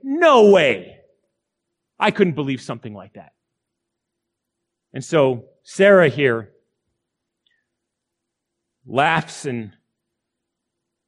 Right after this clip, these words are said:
laughs in disbelief. And yet we see how that laughter is later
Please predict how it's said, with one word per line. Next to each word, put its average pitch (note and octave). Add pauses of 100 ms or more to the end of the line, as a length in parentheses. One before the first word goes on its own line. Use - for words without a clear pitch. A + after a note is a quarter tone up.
(180)
laughs D3
in C3
disbelief. C#3 (1600)
And A#2+
yet D3
we B2+
see D3 (260)
how B2+
that B2+
laughter C3
is A2+
later B2